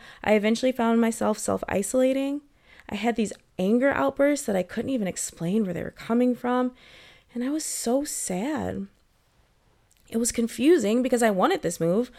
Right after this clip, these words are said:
I wanted to be here. So my wants and my feelings weren't matching up. As a therapist, it was so hard not being able to communicate effectively. This is aside from the freaking language barrier. Wait,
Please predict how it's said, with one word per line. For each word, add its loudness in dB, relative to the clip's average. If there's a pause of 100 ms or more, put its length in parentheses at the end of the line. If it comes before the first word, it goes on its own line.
(220)
I 2
wanted 4
to -4
be -4
here. -2 (400)
So 0
my 6
wants 2
and 4
my 0
feelings -2
weren't 0
matching -4
up. -8 (960)
As 0
a 2
therapist, 0
it 2
was -2
so 2
hard -2
not -2
being 2
able -2
to -4
communicate -4
effectively. -8 (480)
This 4
is -2
aside 0
from -4
the 0
freaking -2
language -2
barrier. -4 (340)
Wait, -6